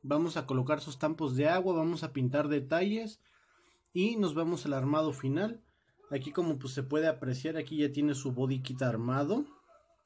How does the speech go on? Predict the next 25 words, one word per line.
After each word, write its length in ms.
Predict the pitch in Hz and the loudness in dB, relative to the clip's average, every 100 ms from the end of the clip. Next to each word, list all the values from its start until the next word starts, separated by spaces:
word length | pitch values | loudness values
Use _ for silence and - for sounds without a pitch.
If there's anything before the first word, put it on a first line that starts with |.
| - | -12
ya 360 | 127 120 120 | -8 -4 -4
su 260 | 113 - 135 | -6 -2 0
alerón, 600 | 113 117 117 139 160 160 | 0 -2 0 2 2 0
sus 240 | - 127 110 | -4 -10 -10
escapes, 540 | - 139 147 143 151 | -6 -2 0 0 -4
ya 160 | 139 139 | -4 -4
todo 180 | 143 | -4
está 240 | 139 - 135 | -4 -4 -2
listo 400 | 135 135 - 175 | -2 -4 -6 -4
para 440 | 151 123 123 117 113 | -2 -2 -4 -6 -10
ser 240 | - 147 | -4 0
integrado 460 | 156 147 131 131 143 | 0 0 0 0 0
a 40 | |
la 140 | 143 131 | 0 -2
carrocería. 760 | 127 117 - 123 147 220 247 _ _ _ _ _ _ _ _ _ _ _ _ _ _ _ _ - | -6 -8 -6 0 2 2 0 _ _ _ _ _ _ _ _ _ _ _ _ _ _ _ _ -2
Al 220 | 170 190 | 0 2
igual 320 | 147 151 170 | 2 2 0
sus 200 | - 143 | 0 0
llantas 360 | 147 156 165 139 | 0 0 -2 0
ya 180 | 147 | 2
están 320 | 147 - 147 143 | 2 0 -2 0
trabajadas. 840 | 147 120 110 139 156 233 - - _ _ _ _ _ _ _ - _ _ _ _ _ - 131 - | -2 -2 -2 -2 0 -2 -4 -18 _ _ _ _ _ _ _ -20 _ _ _ _ _ -18 -16 -12
Bonitos 460 | 143 120 123 143 127 | -6 -4 -2 -2 -2
rines 380 | 135 147 135 | 2 2 2
de, 180 | 117 104 | -2 -6